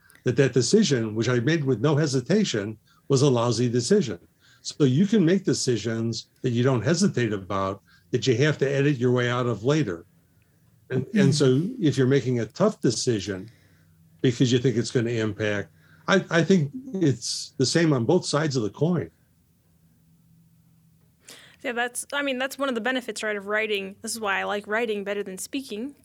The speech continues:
Speaker 3: ironically, since we're on a podcast. But
Speaker 2: <laughs>
Speaker 3: because with the writing, you can go back and change it. And, and it doesn't matter if you wr-, wrote something wrong the first time, you can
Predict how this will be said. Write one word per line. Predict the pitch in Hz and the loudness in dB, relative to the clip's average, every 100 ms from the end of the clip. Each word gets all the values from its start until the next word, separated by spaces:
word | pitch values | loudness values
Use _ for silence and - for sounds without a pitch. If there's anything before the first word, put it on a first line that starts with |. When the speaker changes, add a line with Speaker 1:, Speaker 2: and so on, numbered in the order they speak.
| 208 | -16
Speaker 3:
ironically, | 185 180 175 175 180 | -14 -14 -16 -18 -18
since | - 185 | -16 -16
we're | 185 | -16
on | |
a | 175 | -16
podcast. | 175 170 175 175 - | -16 -14 -12 -12 -12
But | - 262 208 - - - | -2 0 -2 -8 -18 -4
Speaker 2:
<laughs> | 240 226 | -4 -2
Speaker 3:
because | 233 214 | -2 -2
with | 202 | -2
the | 208 | -2
writing, | 220 392 285 262 | 0 0 0 -4
you | 233 | -6
can | 247 294 | -4 -2
go | 254 | -2
back | 233 302 254 | 0 -4 -4
and | 208 208 | -6 -6
change | 269 320 220 | -4 -4 -4
it. | 175 | -8
And, | 185 185 180 - | -10 -14 -14 -14
and | 180 180 | -12 -12
it | 185 | -8
doesn't | 220 226 202 | -6 -6 -4
matter | 202 226 202 185 | -4 -4 -4 -6
if | 180 - | -8 -10
you | 180 170 | -14 -14
wr-, | - 185 - _ | -14 -14 -14 _
wrote | 196 202 - | -10 -10 -10
something | 202 190 190 175 | -12 -10 -12 -12
wrong | 170 185 196 185 180 | -10 -6 -6 -6 -12
the | |
first | 180 196 196 | -12 -12 -12
time, | - 175 170 | -12 -12 -12
you | 175 | -16
can | 170 175 175 | -16 -16 -16